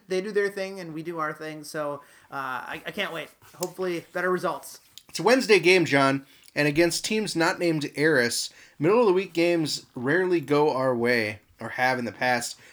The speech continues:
Speaker 2: Why do you think that is, and are things gonna be different this year?
Speaker 1: Well, you have guys that have kind of been, they've been working all day, like, sitting in a chair behind a computer. They have to fight traffic to get there, which can make even the calmest of individuals completely flustered.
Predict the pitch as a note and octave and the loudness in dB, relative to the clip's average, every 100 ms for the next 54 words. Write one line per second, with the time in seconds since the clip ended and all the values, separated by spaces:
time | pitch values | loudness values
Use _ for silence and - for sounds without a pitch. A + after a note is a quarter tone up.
0 | _ _ C#3 E3 E4+ D4 A3 A3+ G3+ F3+ | _ _ -4 0 4 2 2 -2 2 4
1 | F3 C#3+ D3+ C#3+ C3+ G3 A3 A3 A#3 C#3+ | 6 4 2 -2 -2 -2 -4 -2 -4 -2
2 | D3 E3+ E3+ F#3 F3+ F3+ _ _ _ _ | -4 -4 -6 -4 -6 -8 _ _ _ _
3 | _ _ _ _ - A3+ C4 - - C4 | _ _ _ _ -4 0 0 -2 -8 -4
4 | D#4+ A3 G#3+ G#3 F#3 F#3 - G3+ F#3+ C3+ | -4 0 2 2 0 -4 -4 -6 -6 -10
5 | - G3 B3+ E3+ E3 G#3+ F#3+ F3+ F3+ F#3 | -10 -10 -8 -6 -6 -4 -4 -2 0 0
6 | F#3 D3+ - G#3 G#3 D#3+ C3+ - D#3 D#3 | 0 -4 -6 -8 -6 -10 -10 -10 -8 -4
7 | D#3 D3+ D3+ D#3+ D#3 D3+ C#3+ D3 D3 D3 | -4 -6 -8 -8 -8 -12 -12 -10 -6 -6
8 | D3 E3 F3+ - F#3 F#3 - E3 D3+ - | -6 -8 -10 -8 -6 -6 -8 -8 -8 -10
9 | C#3+ D3 C#3+ C3+ C#3+ C#3 C#3+ D3 D#3+ D3+ | -16 -14 -14 -14 -12 -10 -10 -12 -12 -12
10 | C#3+ D3 E3 E3+ E3 D#3 E3 D3+ E3 D#3+ | -12 -14 -12 -10 -10 -10 -10 -8 -10 -10
11 | - E3 E3+ F3 F3+ E3+ F3 E3 - F#3+ | -10 -8 -8 -6 -8 -6 -6 -8 -10 -8
12 | F3+ G#3+ F#3 E3 - D#3 D#3 F3 E3 | -6 -6 -6 -8 -8 -10 -8 -8 -8